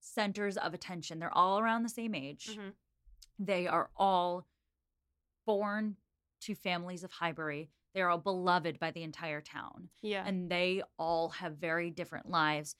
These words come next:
Speaker 1: Frank and, uh, Jane have lives defined by tragedy and lack of means, whereas Emma's life, while she did lose her mother, is defined by the privilege and comfort that comes from having an incredibly wealthy father.
Speaker 2: Mm-hmm.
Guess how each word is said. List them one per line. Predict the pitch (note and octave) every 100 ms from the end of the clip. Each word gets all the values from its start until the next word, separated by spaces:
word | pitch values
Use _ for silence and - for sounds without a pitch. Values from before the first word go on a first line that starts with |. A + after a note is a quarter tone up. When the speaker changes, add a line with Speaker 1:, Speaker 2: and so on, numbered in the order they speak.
| _ _ - _ -
Speaker 1:
Frank | F#3+ F#3+ G#3+ - _ _ _ _
and, | F#3 E3+ E3 - _ _ _ _
uh, | F3+ D#3+ -
Jane | E3+ F#3 D#3 E3+ A3+ A#3 - _ _
have | - G3 F3+
lives | E3 D#3+ D3+ -
defined | - E3+ D3+ D3 C#3 D3+ - _ _
by | E3
tragedy | D3+ - F3+ D#3 E3 G3 G#3+ G#3 -
and | E3+ E3 D#3+
lack | F3 F#3 D#3 E3 _
of | E3 D#3 D3 C#3+ _ _ -
means, | F#3+ E3 C3+ E3 F3+ - _ -
whereas | F#3 F3 -
Emma's | F#3 F3 F3
life, | E3 E3+ F3 _ _
while | G3 F#3
she | F3+ F3
did | F3 E3+
lose | E3+ -
her | D#3+
mother, | D3+ D#3+ G#3 G3+ _ -
is | F3+
defined | G3 F#3 F3
by | E3+
the | E3+
privilege | - F#3 F3+ F#3
and | F3 E3
comfort | F#3+ F3 E3+
that | -
comes | - E3+ D3+
from | E3
having | E3 E3 E3
an |
incredibly | E3 D#3 - - E3+ D#3+ E3
wealthy | D#3 D3+ E3
father. | D#3 D3 C#3 F2+ D#3 E3+
Speaker 2:
Mm-hmm. | A#3+ A3+ G3+